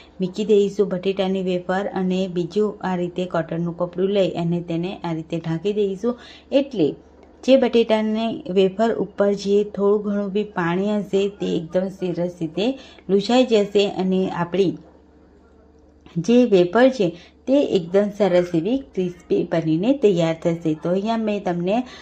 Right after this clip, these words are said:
ત્રણ ટ્રીક બતાવી દીધી, પછી પણ બીજી પણ ટ્રીક બતાવવાની છું, તે આગળ આપણે જોશું. તો અહીંયા આપણે બરાબર નૂછી લઈશું અને એક મોટી ડીશમાં આપણે બધી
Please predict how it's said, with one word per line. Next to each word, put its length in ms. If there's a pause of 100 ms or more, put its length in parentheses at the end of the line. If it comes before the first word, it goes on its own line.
(240)
ત્રણ 340
ટ્રીક 500
બતાવી 400 (120)
દીધી, 360 (260)
પછી 360
પણ 180
બીજી 320
પણ 180
ટ્રીક 280
બતાવવાની 500
છું, 240
તે 80 (220)
આગળ 280 (100)
આપણે 220 (200)
જોશું. 500 (320)
તો 160
અહીંયા 260
આપણે 300
બરાબર 400
નૂછી 400
લઈશું 400 (160)
અને 160 (240)
એક 180 (560)
મોટી 300
ડીશમાં 580
આપણે 420 (360)
બધી 260